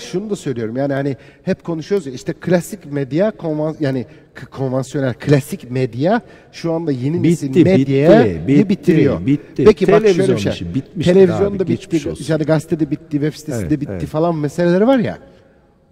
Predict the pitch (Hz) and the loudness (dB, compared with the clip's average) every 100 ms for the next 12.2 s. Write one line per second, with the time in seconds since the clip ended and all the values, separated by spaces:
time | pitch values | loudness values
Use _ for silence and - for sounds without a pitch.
0 | _ 120 113 156 - 277 233 202 185 - | _ -12 -6 -6 -2 -4 0 -2 -2 -6
1 | 135 165 190 156 - 160 175 - - 180 | -6 0 0 0 -2 -2 -2 -4 -4 -2
2 | 202 - - _ _ - 165 190 190 185 | -2 -10 -20 _ _ -6 -4 -2 -2 -4
3 | 165 156 - 143 139 123 - - _ _ | -4 -6 -6 -6 -6 -8 -12 -20 _ _
4 | _ - 127 190 - 147 156 160 170 135 | _ -14 -6 -6 -6 -4 0 2 0 0
5 | 151 151 139 113 - - - _ _ - | 2 2 0 -6 -16 -20 -20 _ _ -10
6 | 139 117 135 131 131 135 - 127 123 - | -8 -6 -6 -4 -4 -6 -6 -6 -6 -8
7 | 127 131 - 123 123 123 131 131 131 127 | -8 -8 -8 -10 -8 -6 -4 -4 -6 -10
8 | - _ 131 - - - 147 127 131 127 | -18 _ -10 -8 -10 -6 -6 -6 -8 -8
9 | - 135 120 - 117 107 101 104 98 107 | -6 -8 -6 -8 -8 -8 -10 -12 -12 -10
10 | 101 90 80 78 104 104 101 90 85 85 | -8 -8 -8 -6 -6 -6 -6 -6 -8 -14
11 | - 107 107 101 98 92 104 117 143 202 | -14 -8 -6 -6 -10 -12 -14 -10 -4 -4
12 | 139 | -4